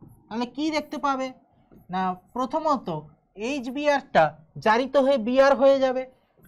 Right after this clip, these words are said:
তারপর এসও টু হয়ে যাবে আর এইচ টু ও হবে। ঠিক আছে? তাহলে এই যৌগটার ক্ষেত্রে যদি আমরা দেখি, তাহলে এখানে এইচ বি আর এর মাইনাস ওয়ান অক্সিডেশন স্টেট, হাইড্রোজেনের প্লাস ওয়ান,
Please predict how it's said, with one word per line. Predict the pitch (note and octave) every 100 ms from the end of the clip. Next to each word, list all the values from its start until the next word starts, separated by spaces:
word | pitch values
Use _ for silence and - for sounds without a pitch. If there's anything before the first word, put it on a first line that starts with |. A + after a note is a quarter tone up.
| _ _ _ _
তারপর | A3 A#3+ A#3+ C4 C4 G3+
এসও | A3 - C4+ C4+
টু | C4+ B3+
হয়ে | B3+ B3+ B3+
যাবে | B3 B3 A#3+ _ _ _ _ - C4
আর | D4 D4 D4
এইচ | C#4+ -
টু | C#4+ D4
ও | C4
হবে। | B3+ C4 _ _ - _ _ _ _ _ _ _ _
ঠিক | E4 F#4+
আছে? | F#4+ G3+ - _ _ _ _
তাহলে | D#4 F4+ F4 F#3 F3+ - _ - B3+
এই | E4 D#4
যৌগটার | F4 F4+ F4 E4+
ক্ষেত্রে | E4 E4 D#4+
যদি | D#4+ D#4
আমরা | D4+ C#4+
দেখি, | C#4 - E3 C#3 - - -
তাহলে | A#3 C#4 C#4+ C4+
এখানে | C4+ D#4+ D4+ B3+
এইচ | C#4+ C4
বি | D#4 D4+
আর | D4+
এর | C4+
মাইনাস | G3+ A3 C#4+ D4
ওয়ান | D4 D4+ D4
অক্সিডেশন | B3+ D#4 C#4+ C#4+ C#4+ -
স্টেট, | C#4+ C#4 - _ _ -
হাইড্রোজেনের | A3 A3+ C#4 D4 C#4+ -
প্লাস | A#3 C4+ C#4+
ওয়ান, | C#4 C4